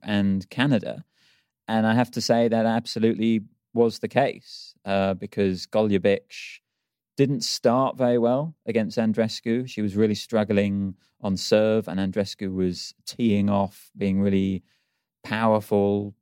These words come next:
behind that serve, hitting a lot of good returns and kind of overwhelming Golubic. And therefore, for the first half an hour or so, I thought, "Oh, Heinz Günther has, has got this wrong. This is not working." But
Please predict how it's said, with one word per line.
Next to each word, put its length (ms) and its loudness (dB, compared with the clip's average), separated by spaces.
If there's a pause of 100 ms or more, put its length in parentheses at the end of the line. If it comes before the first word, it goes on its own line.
(480)
behind 460 2
that 160 -2
serve, 400 2
hitting 180 -2
a 40 -2
lot 160 2
of 60 -2
good 160 -2
returns 600 0
and 100 -2
kind 140 2
of 60 4
overwhelming 920 2
Golubic. 720 -8
And 400 -2 (600)
therefore, 400 2
for 100 -8
the 80 0
first 460 -2
half 260 -2
an 60 0
hour 260 2
or 80 0
so, 280 0
I 60 0
thought, 240 -2 (140)
"Oh, 40 -18 (200)
Heinz 280 -2
Günther 540 0
has, 440 0
has 160 0
got 200 0
this 220 -4
wrong. 380 2
This 200 -12
is 100 -10
not 240 0
working." 600 -2 (920)
But 280 2